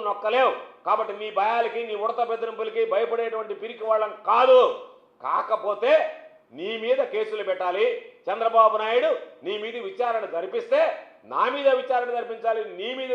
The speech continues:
విచారణ జరిపించాలి. నువ్వు అవినీతి పరుడువా, నేను అవినీతి పరుడువా, సర్వేపల్లి ప్రజలకి, ఈ లోకానికి తెలిసేటువంటి అవకాశం ఉంటుంది. కాబట్టి తారతమ్యత లేకుండా, పారదర్శకంగా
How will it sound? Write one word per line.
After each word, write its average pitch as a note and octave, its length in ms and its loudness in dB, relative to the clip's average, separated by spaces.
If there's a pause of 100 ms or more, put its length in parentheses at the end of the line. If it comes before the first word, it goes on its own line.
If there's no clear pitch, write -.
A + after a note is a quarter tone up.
విచారణ A3+ 360 -2
జరిపించాలి. G#3+ 520 -2
నువ్వు A3 240 0
అవినీతి C4 320 -2
పరుడువా, A#3 360 0
నేను A3+ 240 -4
అవినీతి A3 280 -10
పరుడువా, G#3+ 320 2 (600)
సర్వేపల్లి A3+ 480 0
ప్రజలకి, G#3+ 380 -4
ఈ - 80 -6
లోకానికి G3+ 500 -4
తెలిసేటువంటి F#3 540 -8
అవకాశం E3+ 400 -4
ఉంటుంది. F#3 240 -8
కాబట్టి G3 340 4 (760)
తారతమ్యత A3 640 0 (120)
లేకుండా, G#3+ 420 0 (560)
పారదర్శకంగా G#3+ 800 2